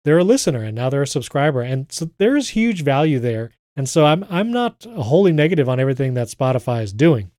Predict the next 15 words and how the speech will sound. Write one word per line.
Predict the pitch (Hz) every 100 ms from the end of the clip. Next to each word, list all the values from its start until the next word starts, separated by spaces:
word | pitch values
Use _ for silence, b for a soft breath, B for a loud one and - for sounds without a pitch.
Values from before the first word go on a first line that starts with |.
| -
I |
will | 139 240
say | 269 151
Spotify | 131 - 151 175 175 156
is | 131
also | 151 185 156
going | 123 139 147 135
after | 131 131 135 123 123 -
Apple | 147 135
Podcasts | 113 - 160 185 - 151 123
specifically | - 127 - 226 214 - 139
when | 131 123
it | -
comes | 156 143 -
to | 135 123